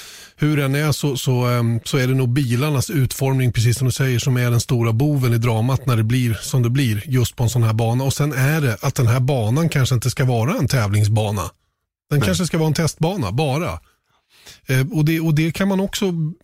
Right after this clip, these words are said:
Speaker 1: få lov att acceptera på något sätt, va? Det, det är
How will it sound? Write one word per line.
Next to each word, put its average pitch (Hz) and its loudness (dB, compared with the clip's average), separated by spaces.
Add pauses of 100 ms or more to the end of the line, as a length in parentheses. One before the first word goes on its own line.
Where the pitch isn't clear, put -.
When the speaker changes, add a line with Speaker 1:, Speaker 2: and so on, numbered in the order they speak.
(140)
Speaker 1:
få 175 0
lov 143 0
att 127 -4
acceptera 135 -4
på - -4
något 101 -6
sätt, - -10
va? 107 -6
Det, 139 -2
det 135 -2
är 151 0